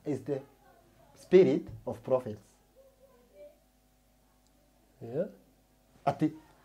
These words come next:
Speaker 1: testimony Jesũ rĩu agĩta-, agĩta-, agĩtaara andũ nĩ ta mũnabii aihũrĩtwo. Nĩ ũhoro ũrĩa ũngĩario nĩ mũnabii aihũrĩtwo nĩ Roho. No we araria neutral.
Speaker 2: E neutral.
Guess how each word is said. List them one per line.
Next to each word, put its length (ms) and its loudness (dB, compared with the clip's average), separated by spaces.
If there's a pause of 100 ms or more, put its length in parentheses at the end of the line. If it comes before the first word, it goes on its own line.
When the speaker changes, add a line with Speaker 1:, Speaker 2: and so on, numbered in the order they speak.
(640)
Speaker 1:
testimony 480 8
Jesũ 260 4
rĩu 180 8
agĩta-, 220 2
agĩta-, 460 0 (240)
agĩtaara 540 4
andũ 140 -8 (680)
nĩ 60 -4
ta 120 4
mũnabii 460 -2
aihũrĩtwo. 420 -4 (260)
Nĩ 120 4 (120)
ũhoro 300 8
ũrĩa 120 4
ũngĩario 260 4
nĩ 120 2
mũnabii 260 -2
aihũrĩtwo 340 0
nĩ 100 -4
Roho. 220 -6 (280)
No 80 4
we 100 10
araria 360 8 (160)
neutral. 420 0 (680)
Speaker 2:
E 80 -6
neutral. 420 -4